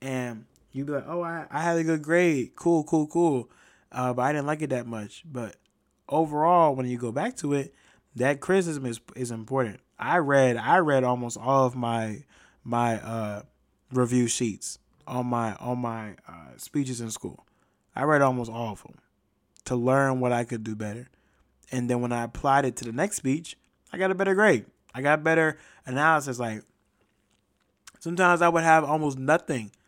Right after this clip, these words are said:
on my peer review page, almost nothing, 'cause I would take what they said the last time, apply it, and do better. So take criticism. Send it out to, I'd say, two people max.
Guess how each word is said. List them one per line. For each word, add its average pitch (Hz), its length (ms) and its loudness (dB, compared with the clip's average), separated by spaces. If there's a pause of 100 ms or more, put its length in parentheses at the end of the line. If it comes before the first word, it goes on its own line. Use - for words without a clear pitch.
(240)
on 143 160 0
my 143 180 6
peer 151 280 2
review 139 260 2
page, 127 580 -2
almost 151 400 0
nothing, 143 480 -4 (320)
'cause 139 160 0
I 143 80 6
would 131 160 0
take 160 220 0
what 151 100 -2
they 135 120 -4
said 135 200 -4
the 123 80 -8
last 139 380 0
time, 117 420 -8
apply 147 480 0
it, 117 220 -2
and 117 160 -10
do 117 140 -4
better. 107 320 -10 (420)
So 123 380 0 (320)
take 175 240 0
criticism. 143 500 -4 (420)
Send 160 360 -4
it 170 120 2
out 160 300 4
to, 135 340 0
I'd 143 220 0
say, 143 220 -4
two 165 280 -2
people 165 340 -4
max. 139 520 -4